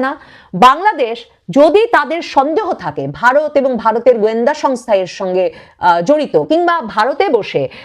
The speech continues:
বাংলাদেশের, আহ, আওয়ামী লীগের নেতৃবৃন্দ এই, আহ, কাজগুলো করছেন, তাহলে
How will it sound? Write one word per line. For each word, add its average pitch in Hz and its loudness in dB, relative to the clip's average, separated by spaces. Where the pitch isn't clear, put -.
বাংলাদেশের, 320 0
আহ, 226 0
আওয়ামী 311 -2
লীগের 302 -2
নেতৃবৃন্দ 349 0
এই, 233 -6
আহ, 180 0
কাজগুলো 240 2
করছেন, 311 -2
তাহলে 320 2